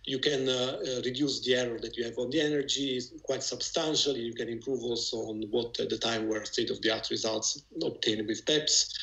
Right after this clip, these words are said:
Um, but more recently, again, using this, uh, um, mildly deep networks like these convolutional neural networks that I showed you,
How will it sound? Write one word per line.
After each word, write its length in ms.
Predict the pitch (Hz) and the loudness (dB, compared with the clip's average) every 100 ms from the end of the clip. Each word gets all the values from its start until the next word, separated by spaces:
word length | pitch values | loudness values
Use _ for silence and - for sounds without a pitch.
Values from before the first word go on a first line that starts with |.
| - - - - | -4 -6 -8 -2
Um, 300 | 143 139 139 - | 2 2 0 -2
but 260 | 156 147 147 | 0 0 2
more 140 | 147 | 4
recently, 580 | 151 160 165 147 143 127 | 4 4 2 2 2 2
again, 220 | 120 123 | 2 0
using 400 | 117 135 127 117 | 0 0 0 0
this, 260 | 117 113 117 | -2 -2 0
uh, 340 | 117 113 113 - | 2 0 -2 -6
um, 360 | 110 101 104 120 160 151 | -8 -10 -12 -12 -14 -6
mildly 460 | 120 139 135 120 120 | -2 2 2 2 -2
deep 200 | 117 - | -4 -2
networks 500 | 135 127 127 110 - | 0 0 -2 -6 -6
like 220 | 113 113 113 | -6 -8 -6
these 180 | 110 | -6
convolutional 560 | - 110 117 135 - 131 | -4 -2 0 2 2 2
neural 200 | 123 147 | 2 2
networks 360 | 156 147 135 131 | 2 2 0 2
that 120 | 127 | 4
I 60 | |
showed 360 | 127 - 139 120 | 4 6 4 2
you, 180 | 127 | -2